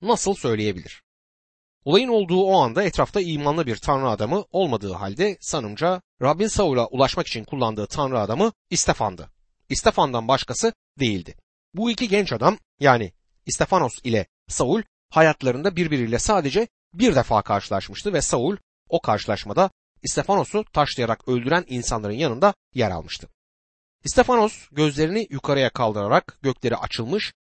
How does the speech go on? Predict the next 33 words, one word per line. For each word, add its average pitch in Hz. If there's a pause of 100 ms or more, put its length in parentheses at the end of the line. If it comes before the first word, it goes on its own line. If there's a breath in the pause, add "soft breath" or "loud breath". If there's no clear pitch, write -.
ve 156
İsa'yı 151
orada 139 (280)
"Ayakta 127
görüyorum" 120 (200)
demişti. 107 (480)
Bunun 202
üzerine 123
Saul 123
de 127
başını 117
göğe 110
dikmiş 190
ama 107
hiçbir 104
şey 214
görememişti. 92 (520)
Bunun 277
üzerine 143
İstefanos'un 185
yüzüne 135
bakmış 160
ve 135
İstefanos'un 165
gerçekten 165
bir 131
şeyler 135
gördüğünü 147
anlamıştı. 123 (720)
Bence 170
Paulus 190
da 190
göklerin 135